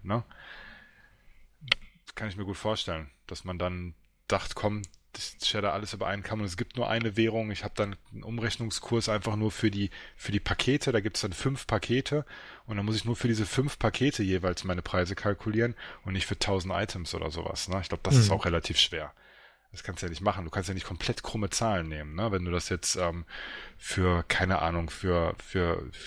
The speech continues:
Speaker 1: Euro, Pfund und Dollar und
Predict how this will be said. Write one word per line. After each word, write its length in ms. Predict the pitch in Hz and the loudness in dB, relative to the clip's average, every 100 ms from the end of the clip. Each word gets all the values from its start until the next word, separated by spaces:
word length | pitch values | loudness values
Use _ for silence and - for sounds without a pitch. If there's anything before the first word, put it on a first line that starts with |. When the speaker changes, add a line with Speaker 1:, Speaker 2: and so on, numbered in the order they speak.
| - - | -6 4
Speaker 1:
Euro, 580 | 92 104 92 92 87 - | 6 6 4 2 0 -4
Pfund 840 | - - 117 107 104 92 - - | -8 2 2 4 0 0 -2 -2
und 200 | 80 78 | -8 0
Dollar 560 | 101 107 104 101 101 - | 4 6 6 6 4 0
und 300 | 80 82 | -4 -10